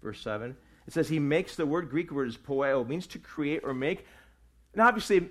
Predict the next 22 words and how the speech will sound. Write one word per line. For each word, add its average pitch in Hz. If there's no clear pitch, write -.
Jesus 156
made 160
the 151
angels, 120
right? 107
He 139
made 139
each 147
one 165
of 151
us. -
But 180
also, 208
the 143
word 170
poeo 175
has 160
the 170
idea 165
of, 143
of, 139
um, 113